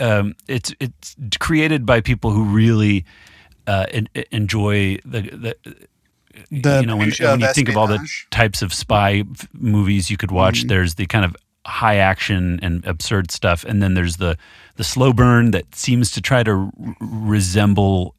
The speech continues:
Speaker 1: reality. There's, like, verisimilitude, uh, in it.
Speaker 2: Yeah.
Speaker 1: And, like, they've done their research, kind of, and it does seem like they're, they're, mm, uh, on the, on the slow burn side of things,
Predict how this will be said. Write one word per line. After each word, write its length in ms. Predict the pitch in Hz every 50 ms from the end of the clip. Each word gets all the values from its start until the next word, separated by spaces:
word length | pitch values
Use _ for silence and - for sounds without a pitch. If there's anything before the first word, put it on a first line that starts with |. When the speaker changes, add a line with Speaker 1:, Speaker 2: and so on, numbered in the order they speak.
| _ -
Speaker 1:
reality. 640 | 107 98 95 92 90 90 92 92 95 95 95 92 92
There's, 260 | 82 92 87 85 -
like, 120 | 87 82
verisimilitude, 960 | 80 87 92 92 92 87 - 95 87 85 82 87 87 - 101 95 92 87 90 - - - -
uh, 40 | 76
in 300 | 71 - - 104 101 95
it. 140 | 98 95 - _ _ _ _ _ - - _ _ - - _ -
Speaker 2:
Yeah. 240 | 135 127 117 110 104 -
Speaker 1:
And, 300 | 107 101 95 90 87 - - - - -
like, 140 | 123 113 -
they've 180 | - 117 101
done 160 | - 110 104 101
their 140 | 98 92
research, 540 | 85 85 95 92 - - 101 95 85 - - - - - - - - -
kind 200 | - 107 98 98
of, 100 | 92 - - - - - - - - - _ -
and 260 | 113 110 107 104 - -
it 160 | - 113 113 -
does 240 | 131 120 120 110
seem 180 | - 131 120 113
like 180 | 107 101 92 - - _ _ _ _ _
they're, 220 | - 127 120 131 -
they're, 320 | 120 107 110 101 98 - -
mm, 160 | 139 135 131 - _ - - - _ -
uh, 200 | 113 107 104 - -
on 200 | - 107 107 101
the, 140 | 98 95 -
on 140 | 107 107 107
the 60 | 101
slow 280 | - - - 120 113 113
burn 240 | 90 107 98 92 87
side 280 | - - 110 98 98
of 100 | 101 90
things, 360 | - - 110 104 104 104 -